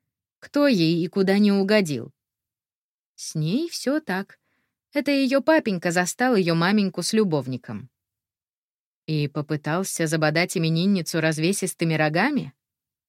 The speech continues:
Как-то так. Собирается сослать ее в глушь и держать там взаперти. Девчонка, понятно, переживает. Странно было бы, если бы она за мать не переживала. Флоренсию Леви сговорили замуж.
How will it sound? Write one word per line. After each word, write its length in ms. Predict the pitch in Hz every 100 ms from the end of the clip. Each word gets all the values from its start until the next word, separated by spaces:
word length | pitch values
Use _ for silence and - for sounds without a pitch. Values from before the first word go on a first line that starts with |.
| _ _ _ _ _ _ -
Как-то 460 | 214 214 - 339
так. 420 | 330 277 262 - _ _ _ _ _ _ _
Собирается 680 | - - 175 175 175 170 -
сослать 540 | 165 170 - 170 165 165
ее 160 | 165
в 80 | 160
глушь 400 | 175 240 220 - -
и 80 | 196
держать 480 | 180 175 196 208
там 200 | - 180
взаперти. 640 | 170 180 202 196 - - 139 _ _ _ _ _ _
Девчонка, 640 | 202 190 - - 269 226 175
понятно, 480 | 185 214 254 233 220
переживает. 840 | 240 247 262 240 139 120 131 _ _ _ _ _ _ _ _ _ _ _ _ -
Странно 520 | - 151 147 202 262
было 220 | 240 208
бы, 120 | 180
если 340 | 175 170 - 160
бы 100 | 156
она 300 | 147 170 202
за 120 | 156
мать 260 | 156 147
не 100 | 147
переживала. 680 | 139 147 151 165 127 110 123 - _ _ _ _ _ _ _ _ _
Флоренсию 760 | _ 208 202 208 214 208 254 269
Леви 280 | 277 262 185
сговорили 540 | 170 202 202 190 165
замуж. 580 | 185 190 139 120 - -